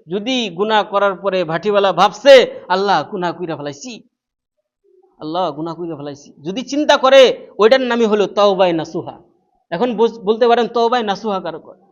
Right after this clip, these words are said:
আপনি দিল দিয়ে চিন্তা করলেন, "আল্লাহ, দিনে তো গুনাহ কইরা ফেলাইছি, আল্লাহ, আমি কি, আমার কি সারবা, জাহান্নামের ভয় হয়ে গেছে।" যে সময় দিল দিয়ে আপনি ভাববেন,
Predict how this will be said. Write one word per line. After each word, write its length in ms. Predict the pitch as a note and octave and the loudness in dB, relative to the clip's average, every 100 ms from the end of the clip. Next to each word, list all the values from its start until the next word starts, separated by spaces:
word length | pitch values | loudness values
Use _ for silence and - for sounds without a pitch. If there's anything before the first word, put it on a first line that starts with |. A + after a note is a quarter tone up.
| _ _ _ | _ _ _
আপনি 320 | G#3 A#3+ D#4 | 2 4 0
দিল 260 | A3 D4+ E4 | 4 2 4
দিয়ে 160 | F4 E4+ | 4 4
চিন্তা 300 | E4+ E4+ E4 | 2 4 4
করলেন, 420 | D4 D4 C#4+ A#3 | 4 6 6 6
"আল্লাহ, 240 | B3+ B3+ | 4 4
দিনে 240 | G3 C#4 A#3+ | 2 0 0
তো 120 | G#3+ | 0
গুনাহ 220 | A3+ G#3+ | -4 -4
কইরা 180 | G#3 G3 | -4 -6
ফেলাইছি, 360 | F3+ D3+ - _ _ _ _ _ | -10 -14 -18 _ _ _ _ _
আল্লাহ, 280 | E3+ A3+ A#3 | -2 2 2
আমি 120 | G3+ | 0
কি, 140 | A3 A#3 - - _ | -4 -12 -14 -20 _
আমার 200 | F#3 G#3+ | -8 -8
কি 100 | A3 | -8
সারবা, 580 | - F3+ F3 F#3+ D#3 - _ _ D3 | -8 -6 -4 -4 -4 -12 _ _ -14
জাহান্নামের 400 | D#3 F#3 A#3 G#3+ | -10 -8 -6 -4
ভয় 200 | E3 G#3 | -4 -2
হয়ে 200 | G#3 G3 | 0 -2
গেছে।" 480 | F3 - - - - _ _ _ _ | -4 -10 -20 -20 -20 _ _ _ _
যে 80 | G#3+ | -2
সময় 240 | C#4+ D#4+ | 2 2
দিল 200 | A#3 D4+ | 4 2
দিয়ে 160 | D#4+ E4 | 6 6
আপনি 200 | D#4 E4 | 6 6
ভাববেন, 560 | B3 C#4+ C4+ D4 A#3+ | 6 6 8 8 8